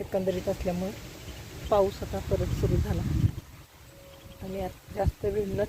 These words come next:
थांबता घरी जायचं. इथलं साहित्य इथंच ठेवलं पाहिजे,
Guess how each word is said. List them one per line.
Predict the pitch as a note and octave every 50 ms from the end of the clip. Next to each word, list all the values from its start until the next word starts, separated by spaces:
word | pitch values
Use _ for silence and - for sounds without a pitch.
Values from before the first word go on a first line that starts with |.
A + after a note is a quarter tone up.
| - -
थांबता | G#3+ F#3 - - - F#3+ - - - - - - - - - - - - - - - - D3 - -
घरी | G3+ G3 G#3
जायचं. | G#3 G#3 G3 F3+ - - G3 A3 - - - - - - - - - - - - - - - - -
इथलं | G3+ G#3+ - - - G3+ A3+
साहित्य | A3+ B3+ A#3 A#3+ - - C4 B3
इथंच | A#3 - - B3 - -
ठेवलं | - B3 A3+ G#3 G3+
पाहिजे, | - G#3+ G3 F3 F3+ A#3